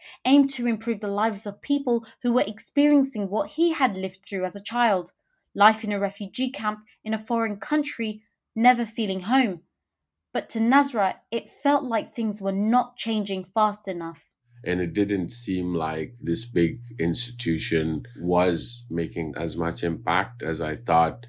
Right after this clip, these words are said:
Speaker 2: Most of these really big, uh, institutions around D C or New York or other countries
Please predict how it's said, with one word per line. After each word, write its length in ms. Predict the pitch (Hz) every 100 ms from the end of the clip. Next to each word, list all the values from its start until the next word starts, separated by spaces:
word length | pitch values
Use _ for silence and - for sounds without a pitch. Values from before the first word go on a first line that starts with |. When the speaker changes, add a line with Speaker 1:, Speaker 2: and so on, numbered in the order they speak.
| -
Speaker 2:
Most 440 | 87 92 95 -
of 220 | 90 85 90
these 360 | 90 87 - -
really 360 | 87 90 90 85
big, 360 | 90 87 -
uh, 40 | 87
institutions 1080 | 80 87 - - 95 87 92 87 87 82
around 520 | 82 82 85 85 85 82
D 140 | 80
C 540 | - - 117 113 107 90
or 220 | 76 71
New 160 | 73
York 540 | 78 95 104 104 101 -
or 380 | 82 80 82 -
other 540 | 90 92 87 90 87 76
countries 720 | - 101 92 90 80 80